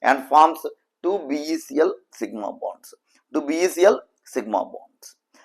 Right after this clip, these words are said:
So this is overlapping is axial overlapping, అందువల్ల ఇక్కడ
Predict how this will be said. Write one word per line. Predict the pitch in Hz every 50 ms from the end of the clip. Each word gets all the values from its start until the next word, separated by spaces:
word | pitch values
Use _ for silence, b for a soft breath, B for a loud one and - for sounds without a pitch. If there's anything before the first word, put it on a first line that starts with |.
| b - -
So | 165 165 139 147
this | 160 143
is | 147 147 143 151
overlapping | 165 175 170 170 165 170 - - 165 165 156 143
is | 123 110 - b b b b b - 117 139
axial | 156 151 147 160 190 220 262 - - _ _ _ - 135 127 135
overlapping, | 135 135 127 135 131 131 - 151 143 131 135
అందువల్ల | 131 127 143 156 165 165
ఇక్కడ | 151 143